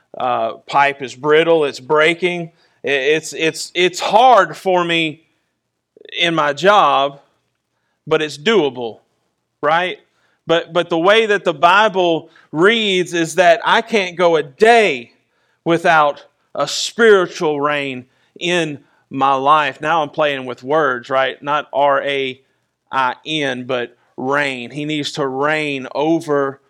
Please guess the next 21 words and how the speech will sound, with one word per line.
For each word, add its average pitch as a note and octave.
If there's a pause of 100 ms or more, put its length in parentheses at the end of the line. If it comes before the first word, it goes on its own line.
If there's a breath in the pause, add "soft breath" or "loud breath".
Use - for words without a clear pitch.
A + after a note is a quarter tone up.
(440)
my B2
life. B2
He's C#3+
sovereign. B2+ (120)
Amen. C3 (540)
There D3+
was D#3
a C#3+
work D#3+
that C#3+
was C#3+
done D#3
over C#3
two F3
thousand E3
years D3+
ago C#3+
on C#3
a A#2+
cross F3
that C3+